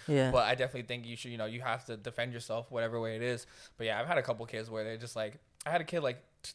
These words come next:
Speaker 2: three years old. I guess some kid grabbed his arm, so he punched him. And I was like, "Dude, like," you know, he's like, "But it was physical, right?" And I was like, "He grabbed your arm. I don't think
Speaker 1: Yeah.
Speaker 2: a punch is, like, the same level as that." But he's
Speaker 1: Well,
Speaker 2: like,
Speaker 1: I
Speaker 2: he's, like,
Speaker 1: had
Speaker 2: five
Speaker 1: something
Speaker 2: years old, so
Speaker 1: similar.
Speaker 2: I don't know. <laughs>
Speaker 1: Yeah.
Speaker 2: So he doesn't know the, uh, the levels to it, you know?
Speaker 1: Yeah, I was in middle school, and this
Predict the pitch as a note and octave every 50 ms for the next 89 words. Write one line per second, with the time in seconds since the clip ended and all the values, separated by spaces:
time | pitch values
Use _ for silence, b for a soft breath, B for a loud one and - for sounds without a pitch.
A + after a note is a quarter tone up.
0 | - - D3+ D3 D3 D3 C#3+ C3 A#2 A#2+ A#2 G#2+ G#2 G#2+ A#2+ A#2+ - B2 A#2+ -
1 | C3+ B2 A2+ A#2+ F#2 A2 B2+ A#2+ A2 A2 A2 A#2+ A#2 G#2+ F#2 - - C3 A#2+ A#2
2 | - G#2+ F#2 F#2+ F#2 F#2 G#2+ - - - - C3 C3 A#2+ G2 F#2 F#2 - - -
3 | b b b b b b b - C3 A#2+ A2 - b b b b b F3 D#3 D3+
4 | C#3 E3+ F3 F#3+ F3+ D#3 - C4+ C#4 - C3 - A#2+ A2+ A#2+ D#3 F#3 C3+ C3 B2+
5 | B2 A2 - _ _ - C#4 C#4+ A#3 D#3+ C#3+ F3+ - G#3+ F#3+ D3+ D3 D3+ F3 D#3+
6 | C#3 C#3 D#3 E3 D#3+ F3 E3+ D#3+ D3 C#3 C#3 C#3 C#3+ D3+ D3 - C#3 C3 B2 B2
7 | A#2 A#2 B2 - - D3 C#3 C3 C3 B2+ C3 D3+ D3+ C#3 B2+ A#2 A2+ G#2 - -
8 | D3+ E3 E3+ D#3+ D#3 D3+ - - C3+ D#3+ F3 E3+ E3 A3+ G3+ D#3+ E3 F3 D#3+ F3+
9 | - E3+ E3+ D#3 D#3+ - C3+ C3 C3 C3 C#3+ D3+ C#3+ C#3+ D3 C3+ G#2 - - E3
10 | D3 C#3+ C#3 C3 C#3 D#3+ E3 D3+ D#3 C#3 C3+ C#3 C#3 C3 C3 C3 - A2 A#2+ A#2
11 | A#2 A2+ A2+ G#2+ b b b b b b b _ B2+ A#2+ A#2 A#2+ A#2+ G#2+ A2 G#2
12 | - A2+ G#2+ G#2 G#2+ A2+ A2+ A2+ A2+ C3 C#3+ - _ _ _ - D3+ C3+ C3+ D3
13 | D#3+ D#3+ D3 D3 D3 D3+ D3 C#3+ - - - C3 B2 B2+ B2+ B2+